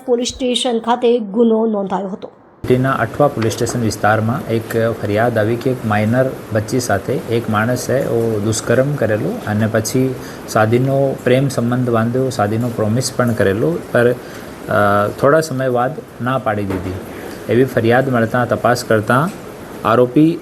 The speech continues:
Speaker 2: નવનીત પ્રમોદ ઝા, જો પહેલાં મુંબઈ મહારાષ્ટ્રમાં રહેતો હતો અને સિક્યુરિટીનું કામ ધામ કરતો હતો અને મહારાષ્ટ્ર પછી હવે નોઈડામાં શિફ્ટ થઈ ગયો અને સિક્યુરિટીનું કામ કરે છે, સાથે સાથ કોમ્પિટિટિવ એક્ઝામ્સની પણ તૈયારી કરે છે.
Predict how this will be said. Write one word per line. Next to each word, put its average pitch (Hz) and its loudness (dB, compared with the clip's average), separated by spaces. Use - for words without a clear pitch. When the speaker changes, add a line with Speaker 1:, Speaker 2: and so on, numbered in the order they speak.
Speaker 2:
નવનીત 131 2
પ્રમોદ 127 2
ઝા, 117 0
જો 123 0
પહેલાં 123 0
મુંબઈ 113 2
મહારાષ્ટ્રમાં 117 0
રહેતો 117 2
હતો 110 -2
અને 113 0
સિક્યુરિટીનું 123 0
કામ 120 2
ધામ 110 2
કરતો 110 0
હતો 107 0
અને 120 -2
મહારાષ્ટ્ર 120 2
પછી 143 0
હવે 135 0
નોઈડામાં 139 4
શિફ્ટ - -4
થઈ 113 0
ગયો 127 -2
અને 160 0
સિક્યુરિટીનું 123 0
કામ 131 2
કરે 123 2
છે, 185 -4
સાથે - 0
સાથ 165 -2
કોમ્પિટિટિવ 131 4
એક્ઝામ્સની 127 2
પણ 113 0
તૈયારી 101 0
કરે 92 -4
છે. - -8